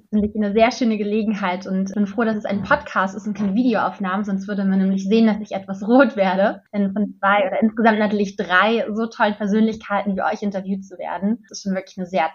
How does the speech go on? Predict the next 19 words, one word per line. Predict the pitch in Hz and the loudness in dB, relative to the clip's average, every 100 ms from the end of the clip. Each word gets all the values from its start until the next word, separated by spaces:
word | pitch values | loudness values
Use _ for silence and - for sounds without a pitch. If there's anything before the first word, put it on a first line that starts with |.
| - | -8
tolle | - | -12
Chance. | - - - | -12 -12 -10
Also | 165 170 | -10 -12
sehr | 170 202 202 | 0 4 4
gerne, | 202 175 175 175 | 4 0 -2 -4
schöne | 190 269 233 214 | -4 2 4 4
Gelegenheiten. | 190 185 190 185 - | 0 0 -2 -4 -4
Ich | - - | -8 -8
freue | 185 | -8
mich | 175 185 | -8 -8
sehr | - 196 180 | -2 2 2
auf | 190 | 0
das | - _ | -10 _
Gespräch. | - - - - - | -20 -18 -16 -10 -4
Danke | 190 196 | -4 -2
nochmal | 190 185 | -4 -6
für | 185 | -12
die | - - | -12 -10
Einladung. | 151 151 143 160 175 | -10 -10 -10 -12 -16